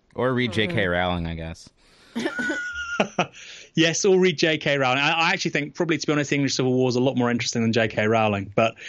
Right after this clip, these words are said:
Speaker 3: we're still awaiting for a good Netflix series on it.
Speaker 2: Well, it really does tickle my Gothic sensibilities, so you got me there.
Speaker 3: Yeah, I kind of, I, I think once we have a Labour government and we can sort of, you know, we take over the B B C,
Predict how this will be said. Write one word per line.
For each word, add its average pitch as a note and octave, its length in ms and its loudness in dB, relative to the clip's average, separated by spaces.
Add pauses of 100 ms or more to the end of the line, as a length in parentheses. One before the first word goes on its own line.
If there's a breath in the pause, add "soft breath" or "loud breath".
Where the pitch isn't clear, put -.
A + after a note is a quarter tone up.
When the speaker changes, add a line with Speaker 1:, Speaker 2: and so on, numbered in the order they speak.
(260 loud breath)
Speaker 3:
we're C3 140 4
still F3 240 4
awaiting C#3+ 460 2
for C3 100 -4
a C3 40 -2
good C3 140 0
Netflix C3 440 -4
series A2 340 -2
on G#2 80 -2
it. G2 100 -6 (960)
Speaker 2:
Well, A3 160 2
it A#3+ 160 2
really D#4 320 2
does A3 320 0
tickle G#3 320 0
my F3 160 2
Gothic E3 420 0
sensibilities, D3 800 -2
so C#3+ 200 -2
you D3 160 0
got D#3+ 240 0
me D3 80 -2
there. C#3 420 -4 (1600)
Speaker 3:
Yeah, F3 220 4
I F#3+ 80 4
kind G#3 180 2
of, F#3+ 100 0
I, F#3 220 2
I F#3+ 40 0
think G#3 180 0
once G#3 160 -2
we G#3 40 2
have G3 100 -2
a G3 40 2
Labour F#3 260 0
government D#3+ 380 0
and B2+ 160 0
we B2+ 120 0
can C3 180 -4
sort C3+ 200 -4
of, B2+ 120 -6
you C#3+ 60 2
know, A#2+ 260 0
we B2 220 0 (180)
take D3 260 0
over C3+ 160 2
the B2 100 -2
B B2+ 140 0
B A#2+ 140 0
C, A#2+ 460 0